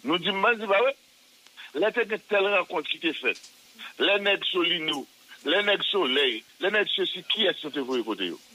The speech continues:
Combien de cob nous te ba yo chaque? M'da aimé que pour yo répondre.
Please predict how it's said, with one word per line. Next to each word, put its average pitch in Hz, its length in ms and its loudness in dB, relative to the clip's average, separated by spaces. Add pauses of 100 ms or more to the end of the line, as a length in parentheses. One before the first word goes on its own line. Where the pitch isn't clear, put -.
(640)
Combien 208 220 2
de - 60 -2
cob 151 200 2
nous 139 80 0
te 139 100 -4
ba 117 220 4
yo 110 80 0
chaque? 104 240 0 (640)
M'da 127 360 2
aimé 113 300 -2
que 101 140 -8
pour 98 260 -8
yo 101 120 0
répondre. 95 420 -2